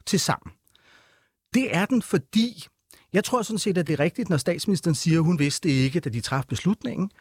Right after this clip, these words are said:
øh, om, at der, at der ikke var hjemmel. Og så stiller jeg bare det der helt grundlæggende spørgsmål,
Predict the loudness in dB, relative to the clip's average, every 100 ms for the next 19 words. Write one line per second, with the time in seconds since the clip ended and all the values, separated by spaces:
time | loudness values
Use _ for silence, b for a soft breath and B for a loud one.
0 | B B B 2 4 4 2 0 0 -2
1 | 0 2 2 2 -2 0 0 0 0 2
2 | 2 0 -6 -4 0 0 2 2 4 2
3 | 2 0 0 -2 0 -2 -2 0 0 2
4 | 0 -2 0 0 2 0 0